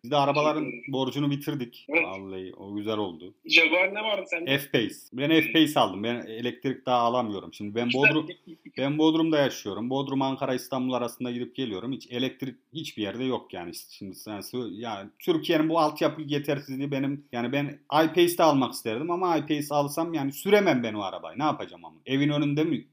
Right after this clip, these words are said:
Speaker 1: süreyim? Akülü araba mı amına koyayım bu?
Speaker 2: A-, aynen öyle. Doğru diyorsun. Çok doğru bir noktaya parmak bastın.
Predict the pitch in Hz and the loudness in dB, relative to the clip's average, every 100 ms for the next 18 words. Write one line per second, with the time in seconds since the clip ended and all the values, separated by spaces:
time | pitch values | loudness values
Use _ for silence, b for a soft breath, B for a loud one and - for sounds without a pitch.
0 | _ - 127 104 82 - 127 - 156 160 | _ -10 -4 -4 -4 -4 -2 0 6 8
1 | 160 151 127 110 104 92 87 82 76 73 | 8 6 4 2 -2 -4 -8 -10 -16 -18
2 | - 143 147 156 156 156 147 143 127 135 | -8 -8 -4 -2 0 0 -2 -6 -6 -2
3 | 156 147 139 - 131 170 - 156 143 139 | 0 0 -2 -6 -8 -8 -2 0 0 -2
4 | 139 - 135 123 131 127 - 117 - - | -8 -6 -6 -4 -4 -4 -8 -10 -12 -14